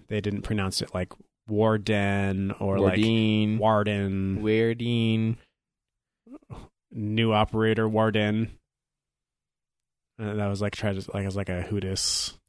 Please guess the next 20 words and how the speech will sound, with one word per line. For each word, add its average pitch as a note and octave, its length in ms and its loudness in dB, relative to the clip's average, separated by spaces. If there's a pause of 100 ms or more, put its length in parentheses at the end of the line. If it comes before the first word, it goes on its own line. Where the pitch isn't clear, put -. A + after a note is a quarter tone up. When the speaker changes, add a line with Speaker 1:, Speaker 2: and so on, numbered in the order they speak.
(140)
Speaker 2:
Yeah. - 160 2
Speaker 1:
joke. F#2+ 380 -4 (240)
It - 80 -12
was G2+ 160 -6
really G2 180 -2
bad. F#2+ 320 -4 (200)
Speaker 2:
Yeah, A2 220 -4 (100)
so A#2+ 140 6
it's, G2+ 100 2
it's G#2+ 220 0
just G#2 160 -2
Warden. F2 340 2 (500)
Speaker 1:
Okay, B2+ 280 2
so E3 120 -2
let's F3 200 2
get C#3+ 180 2
into A#2+ 160 -2
this G#2 160 -4
reveal. G2 240 -4
So, E3 640 0